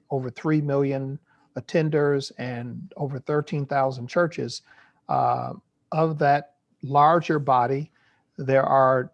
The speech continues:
district offices, but then there are also ethnic fellowships. The National Black Fellowship is one of those. It's been around for forty years, and it exists to, uh, to be a movement of hope,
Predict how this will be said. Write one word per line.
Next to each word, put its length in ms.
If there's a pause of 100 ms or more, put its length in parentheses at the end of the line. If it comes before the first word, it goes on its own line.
(200)
district 400
offices, 600
but 160
then 160
there 140
are 60
also 440
ethnic 300
fellowships. 560
The 80
National 320
Black 220
Fellowship 520
is 140
one 160
of 100
those. 320
It's 120
been 180
around 280
for 120
forty 360
years, 520 (600)
and 340
it 160
exists 640
to, 520 (380)
uh, 200
to 120
be 160
a 60
movement 420
of 60
hope, 400